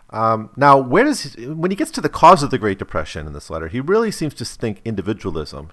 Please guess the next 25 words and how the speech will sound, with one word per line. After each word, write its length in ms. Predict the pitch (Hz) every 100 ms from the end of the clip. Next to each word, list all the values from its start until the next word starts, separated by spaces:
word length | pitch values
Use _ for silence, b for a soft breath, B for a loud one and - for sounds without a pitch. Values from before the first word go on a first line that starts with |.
| -
is 80 | 82
somehow 320 | 87 80 80
the 120 | 78
cause 300 | - 82 80
of 40 | -
the 100 | 78
Great 220 | 80 -
Depression, 560 | - 185 - 113 104 - B B B B B
kind 240 | - 107
of, 420 | 95 85 - - _ _ _ -
you 100 | 175
know, 360 | 151 143 -
and, 180 | 101 160 -
and 120 | 180
he's 100 | 196
got 160 | 247 269
a 60 |
lot 160 | 180 160
of 100 | 120
good 140 | 147
insights 400 | 156 - 82 71
here. 80 | 78
He's 120 | 87
not 240 | 117 139 -
blaming 520 | 120 110 101 87